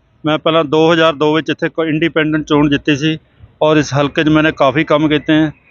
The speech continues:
ਸੜਕਾਂ, ਵਾਟਰ, ਸੀਵਰੇਜ, ਲਾਈਟਾਂ, ਔਰ ਲੋਕਾਂ ਦੇ ਪਰਸਨਲ ਕੰਮ ਜਿਸ ਤਰ੍ਹਾਂ ਹੁੰਦੇ ਸੀ, ਮੈਂ ਖੁਦੋਂ ਜਾ ਕੇ ਕਰਾਉਂਦਾ ਸੀ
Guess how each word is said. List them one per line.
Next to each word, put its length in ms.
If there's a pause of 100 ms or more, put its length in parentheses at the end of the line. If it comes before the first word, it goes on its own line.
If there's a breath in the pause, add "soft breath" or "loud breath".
(120)
ਸੜਕਾਂ, 540
ਵਾਟਰ, 460
ਸੀਵਰੇਜ, 540
ਲਾਈਟਾਂ, 480 (540)
ਔਰ 180
ਲੋਕਾਂ 340
ਦੇ 120
ਪਰਸਨਲ 520
ਕੰਮ 360
ਜਿਸ 100
ਤਰ੍ਹਾਂ 200
ਹੁੰਦੇ 260
ਸੀ, 100
ਮੈਂ 220
ਖੁਦੋਂ 280
ਜਾ 180
ਕੇ 120
ਕਰਾਉਂਦਾ 360
ਸੀ 200